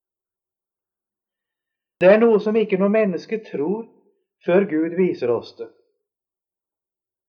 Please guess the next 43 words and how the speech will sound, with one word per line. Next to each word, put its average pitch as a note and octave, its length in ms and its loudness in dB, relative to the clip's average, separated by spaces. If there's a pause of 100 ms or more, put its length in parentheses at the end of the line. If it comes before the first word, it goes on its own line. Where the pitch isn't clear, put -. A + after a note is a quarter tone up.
(400)
Det D#3+ 160 -2
står F3 320 4
i G3 80 4
Romerne D#3+ 400 0
åtte F3 320 -6
tre C#3 220 -2
at E3 160 -6
det D3 100 2
er E3 80 -4
noe E3+ 300 -4
som D#3 180 -6
er D3 160 -4
umulig F3+ 540 -4
for A3+ 100 -6
loven. C3 320 -6 (1400)
Men E3+ 240 0
like G#3+ 460 0
fullt A3+ 380 -4 (300)
så F#3 180 0
håper F#3 520 0
de F3 180 -6
fleste F#3 400 -4
mennesker F3 540 -8 (100)
på D3 160 0
at D#3+ 120 -6 (100)
bare D3+ 340 0
jeg C#3+ 140 -6
får F3+ 180 -8
Guds D#3+ 300 -12
kraft, - 480 -8 (600)
og - 100 -10
bare C#3+ 340 2
jeg C#3+ 100 -4
får A#2 160 -8
Guds E3+ 320 -10
hjelp, D#3+ 320 -6
så C3+ 140 -8
skal C3+ 240 -6
jeg D#3 60 -10
leve D#3+ 300 -2
som G#2+ 200 -16
en G#2 100 -14
kristen. - 480 -16